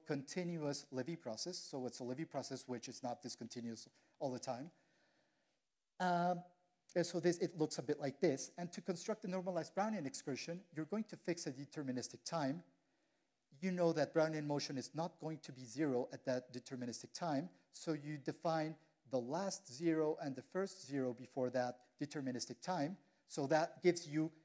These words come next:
a, an interval at which Brownian motion is not zero. Now you take absolute value of that, and you kind of shift things a bit so that it's defined on zero, one, and you have the correct spatial scaling, and that's called the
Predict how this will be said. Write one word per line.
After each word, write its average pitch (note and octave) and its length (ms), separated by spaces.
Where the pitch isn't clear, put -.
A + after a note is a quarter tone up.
a, D3 600
an D#3 160
interval D3+ 640
at C#3+ 160
which C#3+ 200
Brownian D#3+ 360
motion C#3 280
is B2+ 140
not C3 240
zero. D3 420
Now D3+ 120
you D3 100
take D3 240
absolute F#3 460
value D#3+ 260
of B2 140
that, F3 320
and A3 120
you A3 80
kind E3 240
of D3 100
shift - 520
things D3 260
a - 40
bit E3 240
so C3+ 240
that B2+ 120
it's B2 140
defined C#3+ 300
on B2 100
zero, C#3 260
one, C3+ 380
and C3+ 140
you C#3+ 140
have C#3 240
the C3+ 60
correct C#3 420
spatial C3 420
scaling, F#3+ 480
and E3+ 120
that's E3 180
called C#3+ 300
the D3 200